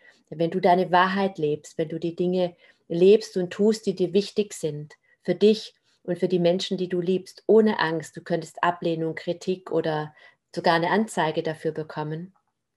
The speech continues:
Ja, so haben ja viele Menschen Angst, denunziert zu werden, wenn sie irgendwas Falsches tun.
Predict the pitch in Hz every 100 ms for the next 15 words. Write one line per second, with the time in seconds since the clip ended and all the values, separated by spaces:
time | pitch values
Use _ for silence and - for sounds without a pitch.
0 | _ _ _ - - 135 156 160 156 160
1 | 156 175 160 151 151 - - 147 156 _
2 | _ - - 165 175 175 180 185 185 180
3 | 165 156 170 160 156 - 165 165 160 160
4 | - 160 156 165 - - 156 156